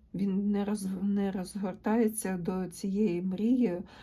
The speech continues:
обличчями і поки що навіть ні-, ніяких рухів так не робить. Але ж, е, ситуація, в якій ось саме цей чоловік,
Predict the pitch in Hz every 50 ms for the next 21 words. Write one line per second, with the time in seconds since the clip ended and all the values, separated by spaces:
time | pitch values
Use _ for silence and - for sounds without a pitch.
0 | - - - - - 185 180 175 180 185 202 233 247 240 - - 208 185 190 190
1 | 196 190 180 180 - 208 208 - 196 190 - - 202 180 185 185 196 202 202 202
2 | 196 185 185 190 196 202 202 208 214 214 214 220 214 202 - - - - 214 226
3 | 196 - - - 170 165 165 - - - - - - - - 180 185 175 175 170
4 | 165 - 170 175 185 - - - - - - - - - - - - 190 208 220
5 | 233 196 190 175 165 165 - - - - _ - - _ _ _ _ _ _ _
6 | _ _ _ _ - _ _ _ _ _ _ _ _ _ _ _ _ - - -
7 | - _ _ - - - - - - - - - - - - - - 262 202 202
8 | 190 - - 208 196 - 214 202 208 233 269 277 269 - - 220 208 196 185 180
9 | 185 190 180 190 202 196 - - - - 220 226 226 226 240 - - - - -
10 | - - 202 202 202 - - - - 214 196 196 196 190 190 190 190 - - -
11 | - 233 277 302 302 294 - - - - 208 202 202 202 196 185 196 180 180 170
12 | 180 - - -